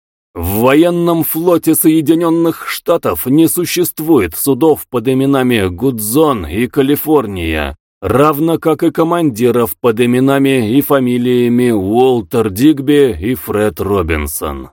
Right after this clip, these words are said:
Поэтому означенные суда и их командиры, явившиеся в Батавский порт, должны считаться пиратами,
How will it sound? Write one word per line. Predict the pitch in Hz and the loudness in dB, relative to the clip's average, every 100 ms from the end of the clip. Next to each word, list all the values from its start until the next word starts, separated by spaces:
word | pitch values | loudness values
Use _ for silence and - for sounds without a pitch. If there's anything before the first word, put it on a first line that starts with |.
| _ _ _ - | _ _ _ -2
Поэтому | 107 117 139 156 156 160 139 82 | 0 2 0 0 0 2 2 0
означенные | 98 131 139 170 160 - 156 151 151 151 | -2 0 0 0 0 0 2 2 2 2
суда | 143 131 120 151 160 101 | 2 0 2 2 2 -2
и | 101 139 160 175 | -2 -2 0 -2
их | - - | -4 -4
командиры, | 147 147 147 143 147 180 180 160 87 | -2 0 0 -2 0 0 2 0 -2
явившиеся | 87 160 180 156 - 127 123 113 131 | -2 -2 0 -4 -2 0 0 0 -2
в | 107 | -2
Батавский | 107 147 147 - - 131 110 | 0 -2 0 -2 -4 -4 -6
порт, | 123 160 139 - - _ _ | 0 0 0 -6 -20 _ _
должны | 90 139 165 143 156 190 175 | -2 0 0 0 0 2 2
считаться | - 190 - 143 135 - 151 | 2 0 2 0 0 -2 0
пиратами, | 175 185 160 - 95 90 78 | 0 0 0 -2 -4 -2 -4